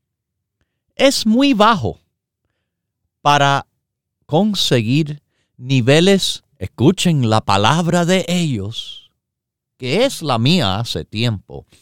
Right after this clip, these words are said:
niveles óptimos de vitamina D. Y sobre todo, este da guía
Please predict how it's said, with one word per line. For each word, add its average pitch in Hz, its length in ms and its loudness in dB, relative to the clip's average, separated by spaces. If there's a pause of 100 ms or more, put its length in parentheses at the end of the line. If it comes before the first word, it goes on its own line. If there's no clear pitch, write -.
(420)
niveles 202 720 2 (420)
óptimos - 1700 2 (580)
de 143 220 2
vitamina 170 680 2
D. 107 320 -4 (1600)
Y 226 140 0
sobre 262 920 2 (400)
todo, 190 580 4 (840)
este 170 680 0
da 185 460 0 (1120)
guía 143 600 -2